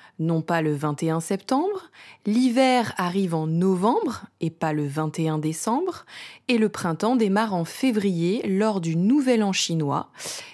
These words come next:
et non pas le vingt et un mars. En fait, les saisons chinoises démarrent lorsqu'on ressent les prémices, les graines de la saison qui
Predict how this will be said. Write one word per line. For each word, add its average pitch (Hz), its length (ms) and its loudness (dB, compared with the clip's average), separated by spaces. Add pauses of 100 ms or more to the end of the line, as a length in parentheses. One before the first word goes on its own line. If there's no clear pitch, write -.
(160)
et 165 140 -2
non 143 180 -2
pas 180 180 -2
le 170 160 0
vingt 143 260 -4
et 139 80 -2
un 139 60 -4
mars. - 440 -12 (720)
En 226 100 4
fait, 330 460 -2
les 220 160 2
saisons 277 340 2
chinoises 262 560 2
démarrent 233 540 2
lorsqu'on 202 480 -2
ressent 226 400 0
les 190 160 0
prémices, 208 800 0 (280)
les 190 220 2
graines 233 540 2
de 185 140 0
la 165 140 0
saison 233 500 0
qui - 200 -10